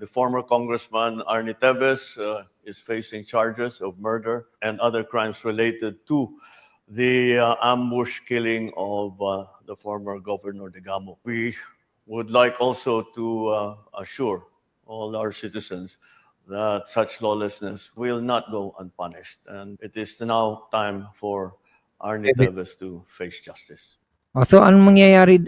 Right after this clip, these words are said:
Speaker 2: anong nangyayari dito to guys, no? Arnie Teves will face justice. Yun ang sinasabi ni P B B M, ano? Na hindi pwedeng, ah,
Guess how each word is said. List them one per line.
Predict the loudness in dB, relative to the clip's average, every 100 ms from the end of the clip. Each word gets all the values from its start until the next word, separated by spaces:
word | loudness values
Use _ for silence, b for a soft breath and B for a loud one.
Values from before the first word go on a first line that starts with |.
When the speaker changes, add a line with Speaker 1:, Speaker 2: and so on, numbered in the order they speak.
| 6
Speaker 2:
anong | 6 8
nangyayari | 8 8 8
dito | 6 4 4
to |
guys, | 6 8 8 6
no? | 4 4 2 _ _ _ _ 4
Arnie | 8 10 10
Teves | 10 10 8 8
will | 6
face | 8 6 6 4
justice. | 6 6 4 2 6
Yun | 6 8
ang | 6
sinasabi | 6 6 6 6
ni | 6 4 4 4
P | 4 4
B | 6
B | 6 4
M, | 4 2
ano? | 0 -4 _ _ _ _ -2
Na | 4 6 6 4 2 0 -2 -4 -6 -12 _ _ _ 4
hindi | 8 8 10
pwedeng, | 8 8 6 4 4
ah, | 4 4 2 2 2 0 -4